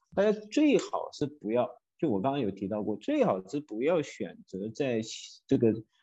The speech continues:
这个厨房和厕所啊，呃，在这个西北方位的这样一些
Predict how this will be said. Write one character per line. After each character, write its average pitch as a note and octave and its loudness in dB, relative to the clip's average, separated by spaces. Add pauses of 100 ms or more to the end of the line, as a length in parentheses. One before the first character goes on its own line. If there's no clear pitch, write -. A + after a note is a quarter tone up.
这 B2+ 2
个 B2+ 4
厨 B2 4
房 A2+ 0
和 A2+ 2
厕 D3 2
所 - -4
啊， F#2 0 (480)
呃， F#2+ 0
在 G2+ 4
这 G2+ -2
个 G#2 0
西 - -2
北 F2 0
方 G#2+ -6
位 G#2+ -2
的 F#2 -8
这 - -4
样 F#2+ -4
一 G2 -6
些 F#2+ -6